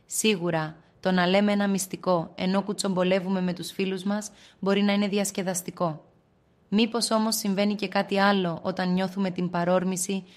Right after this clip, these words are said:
να μοιραστούμε ένα μυστικό; Μελέτες έχουν δείξει ότι το να κρατάμε ένα μυστικό είναι πραγματικά μια πρόκληση που απαιτεί ψυχική δύναμη και προσπάθεια, η οποία μπορεί στην πραγματικότητα να μας επιβαρύνει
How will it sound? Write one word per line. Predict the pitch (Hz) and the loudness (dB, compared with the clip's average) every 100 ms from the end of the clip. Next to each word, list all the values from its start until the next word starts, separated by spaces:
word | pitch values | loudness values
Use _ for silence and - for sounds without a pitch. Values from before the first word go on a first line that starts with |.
| - | -14
να | - 185 | -2 0
μοιραστούμε | 185 180 175 208 202 | 2 0 -2 0 2
ένα | 196 190 | 2 0
μυστικό; | 190 - 180 175 160 151 _ _ _ _ _ _ | -2 -6 -4 -2 -2 -6 _ _ _ _ _ _
Μελέτες | - 180 180 185 180 147 139 - _ _ - | 0 2 6 4 2 -6 -10 -14 _ _ -4
έχουν | 196 208 190 | -2 0 0
δείξει | 202 - 214 | 0 -2 -4
ότι | 202 | -4
το | 190 185 | -2 -2
να | 180 | 0
κρατάμε | 185 175 190 196 | -2 0 2 2
ένα | 190 | 2
μυστικό | 190 185 - - 180 185 - - _ | 0 -4 -8 -2 0 0 -8 -20 _
είναι | 196 202 | 0 0
πραγματικά | 202 185 185 175 170 190 | 2 0 0 -2 0 2
μια | 196 190 | 2 0
πρόκληση | 185 190 185 185 180 196 190 - - _ | 2 0 0 -4 -4 -6 -8 -14 -20 _
που | - | 2
απαιτεί | 196 190 180 208 202 202 - _ _ | 2 2 -2 0 0 -2 -10 _ _
ψυχική | - - 208 208 180 220 214 | -6 -2 -2 -4 -4 0 2
δύναμη | 180 202 190 185 180 180 - _ | 2 2 2 -2 -6 -8 -14 _
και | 190 | -8
προσπάθεια, | 180 180 - 196 185 185 175 175 - - _ | -4 -4 0 0 0 -2 -8 -8 -14 -20 _
η | 196 | 2
οποία | 190 190 202 | 2 4 4
μπορεί | 202 185 185 202 | 4 4 2 0
στην | 202 214 | 0 0
πραγματικότητα | 202 185 185 175 175 190 185 185 | 0 0 -2 -4 -4 -4 -2 -4
να | 185 | -2
μας | 180 175 | -2 -4
επιβαρύνει | 180 185 170 180 180 175 175 | -4 -2 0 0 2 0 -2